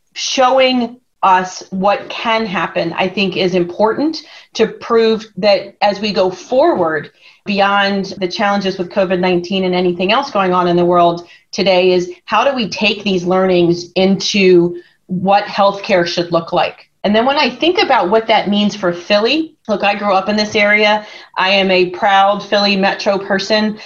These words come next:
But one of the things that I'm extremely proud about is the amazing way in which the Philadelphia Metro is a convener of businesses and industries and different aspects around a topic like health.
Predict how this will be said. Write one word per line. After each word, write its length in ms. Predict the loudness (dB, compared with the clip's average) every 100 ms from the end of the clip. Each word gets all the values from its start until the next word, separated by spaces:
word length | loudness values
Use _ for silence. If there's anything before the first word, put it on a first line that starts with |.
| -10 0
But 320 | 2 2 0
one 180 | 0 2
of 100 | 2
the 100 | 2
things 280 | 0 0 0
that 100 | 0
I'm 140 | 2
extremely 600 | 0 -2 -2 0 2 0
proud 280 | 0 0 0
about 400 | 2 2 2 0 -2
is 260 | -2 -2
the 460 | -4 -2 -2 -4 -10 _ -2
amazing 1040 | 0 2 2 0 -2 -2 -2 -2 -4 -8 _
way 340 | -4 2 2 2
in 140 | 0
which 280 | 0 -2 -4
the 80 | -6
Philadelphia 600 | 0 0 2 0 -2 0
Metro 560 | 0 -2 -2 -2 0
is 180 | -2 -2
a 80 | -2
convener 880 | 0 0 0 0 0 2 0 -2 -2
of 280 | 0 -2 -4
businesses 760 | -2 -2 0 -2 0 -2 -2 0
and 180 | 0
industries 1000 | 2 0 0 -2 -2 -2 0 0 -6 -14 -20 -20 -20 _ -2
and 560 | 0 2 0 -2 -6 -4
different 480 | -2 0 -2 -4 -4
aspects 720 | -2 -2 -4 -2 -2 -2 -8 -6
around 560 | -4 0 0 0 -2 -4
a 100 | -6
topic 600 | -4 -2 -2 -2 -4 0
like 260 | 0 -2
health. 480 | -6 -4 -4 -4 -16